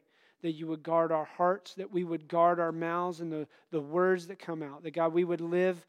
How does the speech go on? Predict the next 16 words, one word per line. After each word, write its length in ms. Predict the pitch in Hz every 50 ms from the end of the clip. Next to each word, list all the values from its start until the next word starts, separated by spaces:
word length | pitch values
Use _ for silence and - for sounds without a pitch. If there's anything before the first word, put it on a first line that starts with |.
| _ - _ _ _ -
with 240 | 165 175 165 - _
purpose, 640 | - - 180 165 139 - 170 170 - - - - _ _ _ _ _ -
with 180 | 160 147 _
passion, 400 | - - 175 165 156 - - 160
and 100 | 151 151
we 80 | 156 160
would 160 | 160 156 143
fulfill 420 | - - 143 _ - 165 151 147
our 120 | 151 151 151
calling. 420 | _ - 147 135 131 131 135 135
It's 160 | 143 135 -
in 80 | - 147
Jesus' 400 | 135 147 156 160 151 151 - -
name 160 | 165 147 151
I 60 | 160
pray. 260 | 156 _ - 131 127